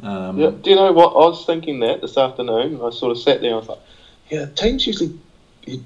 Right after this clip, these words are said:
Speaker 2: you don't want to play a team after this happens, a coach getting dropped. It's the last thing you want to do." And I was thinking, "Who are they playing? They've got a chance." And as soon as I said Storm, I was like,
Speaker 1: Mm.
Speaker 2: "Nah, they got no chance."
Speaker 1: Yeah, and Anthony Don's not,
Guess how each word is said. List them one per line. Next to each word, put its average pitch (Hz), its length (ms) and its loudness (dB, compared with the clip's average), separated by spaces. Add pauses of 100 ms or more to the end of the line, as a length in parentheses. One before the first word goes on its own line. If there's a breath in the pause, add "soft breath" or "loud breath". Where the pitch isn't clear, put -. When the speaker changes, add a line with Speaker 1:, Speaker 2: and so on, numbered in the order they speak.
(120)
Speaker 2:
you 135 100 -6
don't 175 260 -2
want 175 140 -4
to 180 60 -8
play 165 200 -4
a 131 60 -8
team 120 300 0
after 104 240 -4
this 98 200 -4
happens, - 440 0
a 101 120 -6
coach - 340 0
getting - 180 -8
dropped. 92 280 -2
It's - 80 -14
the 107 60 -2
last 120 280 2
thing 117 120 -4
you 110 80 -2
want 95 220 -6
to - 140 -4
do." - 60 -16 (520 soft breath)
And 117 80 -8
I 101 40 0
was 98 100 -8
thinking, 110 180 -4
"Who 185 140 -6
are 202 40 0
they 165 120 -2
playing? 143 340 -4
They've 156 80 -4
got 165 100 -4
a 123 60 -6
chance." 135 380 0
And 98 80 -6
as 95 80 -6
soon 113 160 0
as 95 100 -4
I - 80 -8
said 92 80 -10
Storm, 98 360 0
I 82 40 -8
was 85 120 -10
like, 87 140 -8
Speaker 1:
Mm. 82 120 -16
Speaker 2:
"Nah, 80 140 -4 (200)
they 85 140 -4
got 71 120 -8
no 80 140 -8
chance." - 360 -10 (440 soft breath)
Speaker 1:
Yeah, 87 300 -10 (240)
and 104 400 -8
Anthony 104 420 -10
Don's 95 540 -12
not, 98 300 -10